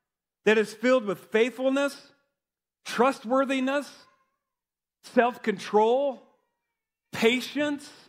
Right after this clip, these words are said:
In this new kingdom, it, it's characterized by kindness. In this new kingdom, I have,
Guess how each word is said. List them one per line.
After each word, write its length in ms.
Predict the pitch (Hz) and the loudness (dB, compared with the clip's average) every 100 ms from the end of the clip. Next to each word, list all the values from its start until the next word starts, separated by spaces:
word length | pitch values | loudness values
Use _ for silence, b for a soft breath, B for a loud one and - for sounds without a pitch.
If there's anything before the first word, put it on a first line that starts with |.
| _ _ _ _ _ _ _ _ _ _ _ _ B B B | _ _ _ _ _ _ _ _ _ _ _ _ B B B
In 180 | 233 262 | 4 4
this 260 | 262 240 - _ | 2 -2 -12 _
new 360 | 185 220 277 302 | 0 2 2 0
kingdom, 560 | - 269 269 240 214 233 | 0 0 2 0 0 0
it, 220 | 247 - _ - | -2 -2 _ -4
it's 200 | 226 - | -2 -2
characterized 840 | - 233 262 - 240 220 226 180 | -2 0 0 -2 -4 0 0 0
by 140 | 165 180 | -2 -2
kindness. 800 | - - 180 220 240 262 302 294 - _ _ _ _ _ _ _ _ _ B - | -4 -8 -4 -2 -2 -2 -2 -6 -18 _ _ _ _ _ _ _ _ _ B 0
In 160 | 254 | 2
this 240 | 254 240 - | 2 -4 -2
new 240 | 269 311 | -2 -2
kingdom, 460 | - 277 277 233 208 | -2 0 0 -2 -2
I 260 | 196 233 294 | 0 0 0
have, 380 | 277 262 214 | 0 0 0